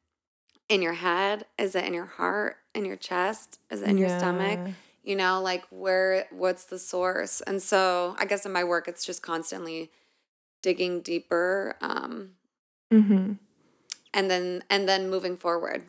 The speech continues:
Speaker 1: you know, being like, "Okay, like, where is this coming from? And
Speaker 2: Yeah.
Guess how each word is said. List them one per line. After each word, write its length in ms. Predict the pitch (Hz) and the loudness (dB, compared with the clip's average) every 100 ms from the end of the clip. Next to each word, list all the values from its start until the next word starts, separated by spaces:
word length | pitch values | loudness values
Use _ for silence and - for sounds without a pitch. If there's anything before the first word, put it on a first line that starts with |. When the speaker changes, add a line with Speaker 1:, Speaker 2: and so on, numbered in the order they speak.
| - | -4
Speaker 1:
you 120 | 190 | 0
know, 160 | 170 | 0
being 160 | 190 202 | -2 -4
like, 140 | 220 226 | -4 -6
"Okay, 360 | 359 381 247 - _ _ | -6 -4 -4 -8 _ _
like, 220 | - 190 190 | -4 -4 2
where 140 | 190 | 2
is 80 | 185 | 2
this 100 | 190 | -2
coming 260 | - 208 | -4 -4
from? 320 | 226 262 262 247 | -6 -6 -6 -8
And 180 | 226 220 _ _ _ _ _ _ | -12 -20 _ _ _ _ _ _
Speaker 2:
Yeah. 720 | 202 190 185 180 180 - 196 | 4 6 4 2 -2 -2 -2